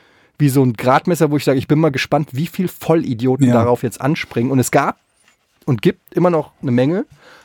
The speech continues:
Speaker 1: äh, die sagen, „Ja, aber er hat ja auch nicht Unrecht mit seinen Punkten.“ Ähm, die meisten haben aber das auch wirklich entlarvt als das, was es ist. Aber es ist trotzdem erschreckend. Ich meine, es war jetzt nur ein kleiner,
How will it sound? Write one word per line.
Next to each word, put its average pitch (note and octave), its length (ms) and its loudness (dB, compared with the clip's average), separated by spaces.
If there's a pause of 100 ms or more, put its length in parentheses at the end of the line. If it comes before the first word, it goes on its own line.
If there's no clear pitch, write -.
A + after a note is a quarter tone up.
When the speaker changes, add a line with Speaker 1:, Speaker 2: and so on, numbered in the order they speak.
(220)
Speaker 1:
äh, C#3 200 2
die C#3+ 100 -2
sagen, C3 220 2
„Ja, D#3 160 4
aber A2 200 0
er A#2+ 40 0
hat A#2+ 100 0
ja C3 60 4
auch A#2 120 2
nicht C#3 120 0
Unrecht F#3 320 0
mit A#2 100 -4
seinen G#2+ 140 0
Punkten.“ D#3 800 -4 (340)
Ähm, C#3+ 380 2 (280)
die C3+ 60 0
meisten E3 380 0
haben D#3+ 180 0
aber C#3+ 180 2
das C3+ 140 -4
auch - 160 -4
wirklich D3+ 220 -6
entlarvt B2+ 420 0
als B2+ 160 -6
das, C3+ 180 0
was B2+ 160 0
es G#2 120 -14
ist. - 300 -4 (360)
Aber C3+ 320 2
es C3+ 140 -2
ist - 180 -6
trotzdem F3+ 500 0
erschreckend. D#3 440 -2
Ich C#3+ 160 -8
meine, C#3+ 180 2
es - 80 -4
war C#3+ 100 4
jetzt C#3+ 180 -2
nur C#3+ 300 2
ein C3 100 -6
kleiner, D3+ 560 0